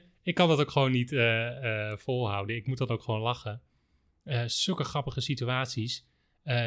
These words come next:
die ontstaan misschien juist wel uit schrijnende, eh, situaties of, ehm, eh,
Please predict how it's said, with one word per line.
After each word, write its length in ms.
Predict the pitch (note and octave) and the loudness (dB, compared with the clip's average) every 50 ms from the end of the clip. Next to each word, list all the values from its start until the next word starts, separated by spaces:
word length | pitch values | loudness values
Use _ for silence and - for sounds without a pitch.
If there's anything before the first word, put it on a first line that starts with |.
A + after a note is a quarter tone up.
| B2 A#2+ | 0 -2
die 180 | A#2+ D#3 D#3+ E3 | -2 -2 -2 0
ontstaan 640 | C#3 B2 A#2 - - E3+ D#3+ D3+ D3 B2 A#2+ A#2 A#2+ | -4 -4 -4 -2 2 2 2 4 4 2 2 0 0
misschien 300 | A#2 - - - E3 C#3 | -2 -2 0 2 2 4
juist 280 | A#2 B2 D3 E3+ E3+ - | 4 4 4 4 2 0
wel 140 | B2 A#2 | -2 -4
uit 180 | A2 G#2 G#2 - | -4 -6 -4 -4
schrijnende, 880 | - - - A#2 A2 A#2 A#2 A2 A2 G#2 G#2 G#2+ G#2+ G#2+ G#2 G#2 - _ _ _ _ _ _ _ | -4 -2 0 0 0 0 0 0 -2 -4 -4 -4 -4 -4 -6 -8 -10 _ _ _ _ _ _ _
eh, 380 | - C3+ A2 G2+ G2 G2 G2 G2+ G2 | -8 -6 -6 -6 -8 -10 -10 -12 -10
situaties 880 | - - - A#2 A2+ A2+ G#2 G2+ G#2 G2 - - A#2 G#2+ G#2 G2+ - - | -8 -6 -4 -4 -2 -2 -4 -4 -4 -6 -6 -4 -4 -4 -4 -4 -4 -4
of, 280 | G#2+ F#2+ - - - | -4 -6 -6 -10 -8
ehm, 340 | A#2 G#2 G2+ G2 G2+ G#2 G2+ G2+ _ _ _ _ _ _ _ _ _ _ _ _ _ _ _ _ _ | -6 -6 -6 -6 -8 -10 -12 -12 _ _ _ _ _ _ _ _ _ _ _ _ _ _ _ _ _
eh, 460 | - A#2 A2+ G#2+ G#2 G#2 G#2+ G#2 G#2 | -12 -12 -12 -10 -12 -14 -16 -16 -16